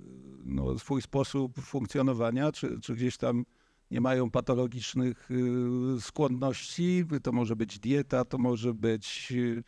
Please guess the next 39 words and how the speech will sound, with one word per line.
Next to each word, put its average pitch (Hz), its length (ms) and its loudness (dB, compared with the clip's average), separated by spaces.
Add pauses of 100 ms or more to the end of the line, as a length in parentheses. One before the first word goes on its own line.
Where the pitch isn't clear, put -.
(240)
to 113 80 -8
mogą 120 260 4
być 117 180 0
nawyki 127 500 0
żyw-, 117 200 0
y, 120 60 -2
y, 127 1160 -2
takie 123 380 0
z-, 120 120 -2 (160)
zachowawcze, 120 720 0
niedosypianie. 131 720 0
To 175 100 0
jest, - 160 -2 (300)
to 185 100 4
jest, 160 320 0
tam 190 180 4 (420)
w - 20 -4
raku 190 240 0
piersi 180 300 2
jest 147 120 0
wiele 156 260 4
chorób. - 400 -2 (340)
Jest - 220 -2
kilka 156 300 2
przynajmniej 117 380 0
jednostek 117 420 -4
chorobowych. 139 440 2 (680)
Jest 151 300 2
cała 165 200 4
masa 151 280 0
zachowań, 131 440 0
które 120 300 -2
temu, 117 520 -4
e, 127 160 -2
które 135 240 0
temu 127 240 -2
sprzyjają. 113 520 -2
Więc, 147 280 -2
e, 160 140 -2